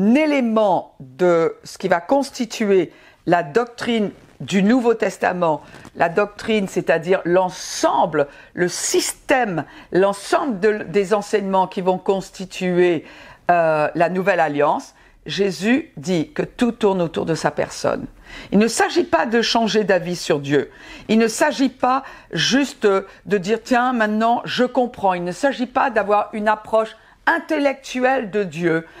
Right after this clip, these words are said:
même si cette approche-là et cette perception de Dieu est juste et vraie. Jésus, ici, dit, « Il faut que vous croyiez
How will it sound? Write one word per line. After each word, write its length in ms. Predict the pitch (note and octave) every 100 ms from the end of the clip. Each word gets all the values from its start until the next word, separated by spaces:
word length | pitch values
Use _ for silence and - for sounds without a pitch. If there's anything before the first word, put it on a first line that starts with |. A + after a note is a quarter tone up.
| -
même 560 | F3 G#3+ A3+ C#4 G4+ G4
si 500 | - - - D4+ E4+ -
cette 440 | - B3 A3 - -
approche-là 880 | F#3+ - A3 A3+ - - E3 D#3 - - - -
et 80 |
cette 380 | F#3+ G#3 F#3 -
perception 720 | D#4 C#4 - C4+ - - A3
de 120 | G3 G3
Dieu 340 | C#3 G3+ G3+ - - -
est 140 | G3
juste 400 | D#3 F3+ A3 - -
et 100 | F3+
vraie. 340 | D#3 D#3+ C3 - - _
Jésus, 640 | C3 F3 G3 - C4+ F4 - - -
ici, 520 | F#3 - - A#3 C4+ - - -
dit, « 500 | C3+ C3 A#3 G3 - _ _ _ _ _ _ _ - - -
Il 120 | F#3+
faut 260 | - B3 B3+
que 140 | B3+
vous 260 | G3 F3+ G3
croyiez 960 | - D#3+ C4 D#4+ C4+ G3+ D#3+ D3+ -